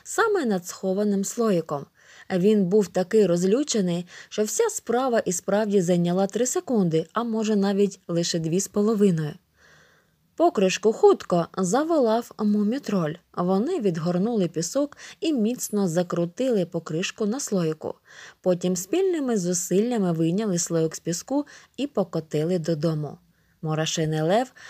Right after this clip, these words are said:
горланив і погрожував, але його голос заглушував пісок. "Страх, який лютий", — мовив Хропусь. "Я навіть не наважуся думати, що станеться, коли він вирветься на волю". "Зараз не вирветься", —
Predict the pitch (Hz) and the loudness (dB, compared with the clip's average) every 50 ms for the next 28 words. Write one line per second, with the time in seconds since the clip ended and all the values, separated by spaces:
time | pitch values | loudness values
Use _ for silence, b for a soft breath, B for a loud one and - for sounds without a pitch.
0 | B B B 175 220 277 294 254 220 220 226 254 247 226 214 202 - - 202 190 | B B B 0 2 2 4 4 4 4 4 2 2 0 -2 -2 -2 -4 -4 -2
1 | - - 180 170 175 175 202 247 269 240 190 180 170 156 151 151 - - - - | 2 2 2 2 2 2 4 4 4 4 2 0 0 0 -2 -4 -6 -10 -6 -4
2 | 160 160 156 160 160 160 156 156 160 160 151 180 208 226 233 233 240 220 - - | -2 0 2 2 2 2 2 2 2 2 2 2 2 2 4 2 2 0 -2 -10
3 | B B B B B B B 208 208 247 254 226 185 170 165 185 196 - - 185 | B B B B B B B 0 2 2 2 2 0 0 0 0 0 -2 -2 -2
4 | 165 165 170 - - 175 175 - - - 165 156 151 - - _ _ _ b b | -2 -4 -4 -4 -4 -4 -2 -2 0 -2 -2 -2 -4 -8 -16 _ _ _ b b
5 | b b b b b b b - - - 196 185 190 190 190 - - - - 202 | b b b b b b b -12 -6 -2 0 2 2 2 0 -2 -6 -4 0 4
6 | 214 208 208 - 233 262 302 294 269 220 180 - - 170 165 - 180 175 170 165 | 4 4 2 2 0 2 2 4 2 2 2 2 0 -2 -2 0 -2 -2 0 0
7 | 190 220 220 - 208 208 185 - - 180 160 156 - - B B B B B 196 | 0 -2 -2 -2 -2 -2 -2 -2 0 0 0 -2 -4 -8 B B B B B 0
8 | 202 208 208 233 247 226 254 247 - - - 220 240 240 247 240 220 247 262 247 | 2 2 2 2 0 0 -2 -2 -4 -4 -2 0 0 2 2 0 0 0 0 0
9 | 240 233 - - 233 202 214 311 339 311 233 196 185 - 170 - 180 180 175 - | -2 -2 -2 0 0 0 0 0 0 2 2 0 0 0 -2 -2 -2 -4 -2 -2
10 | 240 254 262 269 269 254 - 240 226 - 220 220 226 240 233 233 262 247 - - | -2 -2 -2 -4 -4 -2 -2 -2 -2 0 2 2 4 2 2 0 -2 -4 -4 -4
11 | 226 196 190 190 190 185 220 240 - - 220 196 185 190 180 170 175 180 165 156 | -2 0 0 0 2 2 0 -2 0 0 0 2 2 2 2 2 2 2 2 0
12 | 151 151 - _ b b b b b b b b 214 220 247 370 392 349 254 233 | -2 -6 -10 _ b b b b b b b b -4 -2 0 2 2 4 2 2
13 | - 208 190 185 175 202 226 220 196 175 165 156 - 165 160 156 | 2 2 0 2 4 4 4 4 4 2 0 0 -2 -2 -4 -4